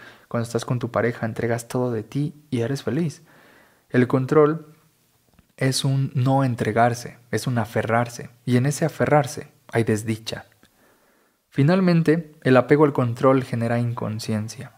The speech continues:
Esto lo puedes ver en las personas que parecen o quieren habitar el mundo solo de una forma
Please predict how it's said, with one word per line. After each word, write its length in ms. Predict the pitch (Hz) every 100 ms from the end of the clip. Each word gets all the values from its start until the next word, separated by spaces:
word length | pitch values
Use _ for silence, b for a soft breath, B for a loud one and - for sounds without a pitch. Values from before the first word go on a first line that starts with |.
| B B B B
Esto 300 | 139 - 139
lo 120 | 131
puedes 440 | 131 131 127 120
ver 320 | 123 131 131 - _
en 100 | 120
las 140 | 113 -
personas 680 | 113 117 117 117 117 -
que 160 | - 117
parecen 600 | 117 117 - 127 123 - _ -
o 180 | 113
quieren 520 | - 131 139 117 120 - _
habitar 340 | - 117 113 123
el 120 | 120
mundo 460 | 127 123 123 131 127 B B
solo 240 | B 147 147
de 80 | 147
una 160 | 131
forma 420 | - 123 110 -